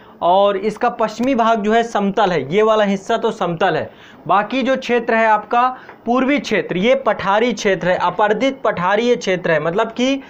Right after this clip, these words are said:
पहले ये हाई, अ, क्षेत्र था, धीरे धीरे इसका अपर्दन होता चला गया। तो एक अपर्दित पठार के त-, तौ-, तौर पर है और इसके उत्तर में आर्कटिक महासागर क्षेत्र है, ये है आपका आर्कटिक महासागर, आर्कटिक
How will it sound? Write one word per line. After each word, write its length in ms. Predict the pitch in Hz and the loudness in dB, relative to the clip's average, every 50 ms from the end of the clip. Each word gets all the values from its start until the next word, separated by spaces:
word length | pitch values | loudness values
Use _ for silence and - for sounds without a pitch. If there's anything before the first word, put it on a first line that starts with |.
| - - - - | -20 -18 -6 -2
पहले 340 | 196 196 202 240 247 262 254 | 0 2 4 6 6 6 6
ये 60 | 226 | 4
हाई, 420 | 165 147 160 180 214 240 254 247 | 4 0 2 2 2 2 2 -2
अ, 100 | 233 - - - - | -4 -8 -12 -10 -2
क्षेत्र 640 | 160 170 175 185 190 185 185 - - 214 208 220 220 214 | 2 2 4 4 2 0 -2 0 -2 0 0 2 0 0
था, 160 | 220 240 240 | 0 0 0
धीरे 260 | 190 202 202 214 214 | 0 0 2 2 2
धीरे 200 | 208 214 214 214 | 4 4 2 2
इसका 240 | 202 196 - 233 214 | 2 0 0 0 0
अपर्दन 380 | 208 208 202 185 175 196 190 | 2 2 0 0 2 0 0
होता 220 | 185 175 165 180 175 | 0 0 0 -2 -2
चला 240 | 175 170 156 147 139 | -2 -2 -2 -2 -2
गया। 240 | 131 131 120 - - - - - - - - | -2 -2 -4 -4 -8 -12 -20 -20 -14 -2 0
तो 60 | 220 | 0
एक 140 | 233 226 233 | 2 2 2
अपर्दित 500 | 220 220 233 220 220 208 202 277 - - | 0 2 2 0 0 2 0 -2 -2 0
पठार 360 | - 226 196 196 202 220 214 | -2 0 2 2 2 2 0
के 120 | 214 233 | 0 -2
त-, 200 | 226 220 - - | -2 -2 -4 -2
तौ-, 520 | 208 185 180 - - - - 190 196 208 202 208 - | -2 -2 -2 -6 -10 -2 0 2 2 2 -2 -2 0
तौर 200 | 190 196 214 214 | 2 2 2 2
पर 180 | 208 220 196 | 2 0 0
है 220 | 190 202 247 269 262 - - - - 202 | 2 0 0 -2 -4 -10 -18 -10 -2 0
और 140 | 214 233 | 2 2
इसके 220 | 233 226 233 - 269 | 2 0 0 2 2
उत्तर 400 | 254 233 233 233 - 269 254 247 | 2 2 2 0 -2 0 2 2
में 200 | 226 185 - - - | 2 0 -2 -2 -2
आर्कटिक 520 | 185 208 220 220 214 247 220 294 277 - | 0 2 2 2 0 -2 -2 -2 -4 -2
महासागर 500 | 240 220 208 208 208 202 185 185 185 202 | -2 -2 -2 -2 -2 0 -2 0 2 0
क्षेत्र 380 | 190 196 - 170 160 160 151 143 | 0 -2 -4 -6 -6 -4 -4 -4
है, 120 | 139 135 | -2 -2
ये 120 | 156 185 196 | 0 0 2
है 60 | 202 | 4
आपका 320 | 196 190 180 185 - 170 | 4 2 2 0 -2 -4
आर्कटिक 680 | 160 - - 175 185 185 185 175 208 190 180 226 220 - | -4 -2 -2 0 0 0 0 0 -4 -4 -4 -6 -4 -4
महासागर, 580 | 185 165 156 156 151 - 160 139 127 131 120 - - - - - - - - - - - - - | -2 0 0 -2 0 0 -2 -2 0 -2 -6 -8 -10 -14 -16 -16 -16 -16 -14 -14 -14 -10 -4 -2
आर्कटिक 720 | 160 170 185 185 180 190 196 175 - 226 233 226 - - | 0 0 0 0 0 -4 -4 -2 -2 -4 -4 -4 -8 -10